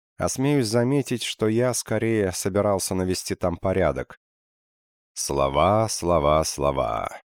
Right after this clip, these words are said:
пробормотал он. "Каноник Тенталера в роли главаря шабаша и предводителя культа сатаны и его приспешники в роли членов того же шабаша — такое не всем пришлось по вкусу. Скажу больше,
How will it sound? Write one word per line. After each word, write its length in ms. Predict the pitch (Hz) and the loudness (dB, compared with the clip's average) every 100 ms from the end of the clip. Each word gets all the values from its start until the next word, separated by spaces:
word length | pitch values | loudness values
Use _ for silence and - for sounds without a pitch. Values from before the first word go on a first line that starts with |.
| _ _ _ - | _ _ _ -4
пробормотал 720 | 76 78 71 71 73 67 67 | 0 0 0 -2 -2 0 -2
он. 240 | 67 60 _ _ _ _ _ _ _ | -4 -6 _ _ _ _ _ _ _
"Каноник 500 | - 80 113 135 123 | -2 0 2 2 0
Тенталера 720 | - 107 101 101 107 131 95 73 | -2 -2 0 2 2 4 2 2
в 100 | 76 | 2
роли 240 | 80 78 | 2 0
главаря 500 | 76 76 76 76 76 | 0 0 0 2 0
шабаша 580 | - 101 101 71 - 71 | -2 -2 0 -2 -4 -4
и 40 | |
предводителя 680 | 65 73 73 73 76 - 76 | -4 -4 -2 -4 -4 -6 -4
культа 360 | - 78 71 71 | -4 -4 -4 -4
сатаны 680 | - 76 76 71 113 98 - - | -4 -4 -2 0 0 -2 -4 -4
и 80 | 160 | -2
его 240 | 151 135 | 0 0
приспешники 800 | 120 101 - 98 143 117 101 85 | 0 -4 -4 -4 -4 -4 -4 -4
в 100 | 73 | -2
роли 220 | 73 76 | -2 -4
членов 440 | - 78 78 73 | -4 -2 -2 -2
того 280 | - 71 73 | -4 -2 -2
же 120 | 71 | -2
шабаша — 720 | 69 - 107 87 73 69 50 - _ _ _ - | -4 -2 -2 0 -2 -4 -6 -10 _ _ _ -4
такое 380 | 95 - 143 139 | -2 0 2 2
не 140 | 143 | 0
всем 320 | - 156 127 | 0 0 0
пришлось 420 | 90 80 - 73 | 0 -4 -2 -4
по 160 | - 71 | -2 -6
вкусу. 560 | - 67 62 - 55 - _ _ _ _ _ _ _ | -4 -6 -6 -6 -6 -10 _ _ _ _ _ _ _
Скажу 420 | - 78 73 76 | -6 -2 -2 -2
больше, 600 | 80 104 71 - 53 | 0 0 0 -4 -6